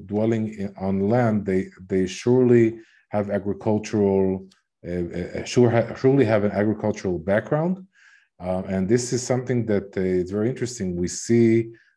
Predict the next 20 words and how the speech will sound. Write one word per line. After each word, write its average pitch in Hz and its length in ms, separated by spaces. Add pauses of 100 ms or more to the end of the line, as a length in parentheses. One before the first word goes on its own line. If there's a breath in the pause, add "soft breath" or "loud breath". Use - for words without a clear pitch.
the 92 80
story 107 420
of, 92 280
uh, 90 320
the 87 260
concubine 95 640
in 90 100
the 87 60
book 92 220
of 90 100
Judges. 95 480
There 92 180
is 87 140
a 87 140
feast 143 420
of 117 80
the 101 80
Lord 101 480 (340 soft breath)
in 90 120
Shiloh, 117 640